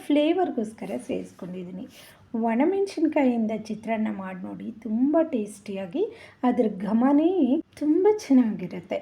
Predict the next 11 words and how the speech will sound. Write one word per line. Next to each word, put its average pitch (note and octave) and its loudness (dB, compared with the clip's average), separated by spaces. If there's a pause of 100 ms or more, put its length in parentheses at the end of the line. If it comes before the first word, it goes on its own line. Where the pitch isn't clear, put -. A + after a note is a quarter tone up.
(260)
ಅದು D#4 0
ಸ್ವಲ್ಪ A3+ 2 (260)
ಎಣ್ಣೆಯಲ್ಲಿ B3 2
ಫ್ರೈ A3 -4
ಮಾಡ್ಕೊಂಡ D4 -2
ನಂತರ C#4+ 0 (680)
ಈರುಳ್ಳಿನ F#3 0 (180)
ಸೇರಿಸ್ಕೊತಾ G3 -12
ಇದ್ದೀನಿ. G3+ -6 (520)
ನಾನು F#4 4
ಎರಡು B3+ 6